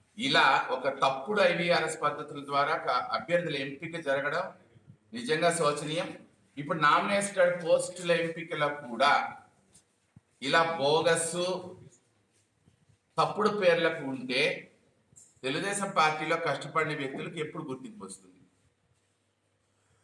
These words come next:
ఈ నిజాన్ని ఆయన తెలుసుకొని పార్టీ జెండా ఎవరైతే మోస్తున్నారో,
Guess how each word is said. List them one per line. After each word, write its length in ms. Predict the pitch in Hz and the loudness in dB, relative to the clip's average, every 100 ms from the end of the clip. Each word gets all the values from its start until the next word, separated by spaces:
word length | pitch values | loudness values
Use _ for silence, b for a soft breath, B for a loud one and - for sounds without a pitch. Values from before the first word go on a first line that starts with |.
| _ _ _ _ | _ _ _ _
ఈ 220 | 139 160 147 | -6 -2 -2
నిజాన్ని 340 | - - 175 | 2 2 4
ఆయన 180 | 156 139 | 2 0
తెలుసుకొని 680 | 139 131 127 131 131 - - _ _ _ _ _ _ _ _ _ _ 131 | -4 -6 -6 -6 -4 -6 -10 _ _ _ _ _ _ _ _ _ _ 0
పార్టీ 480 | 131 156 180 202 | 2 2 0 -4
జెండా 420 | 170 170 151 156 147 | -2 -2 0 0 2
ఎవరైతే 520 | 131 139 139 139 131 | 2 0 -2 -4 -6
మోస్తున్నారో, 1000 | 120 113 - 117 107 98 107 123 - | -4 -6 -6 -10 -6 -4 -2 -2 -4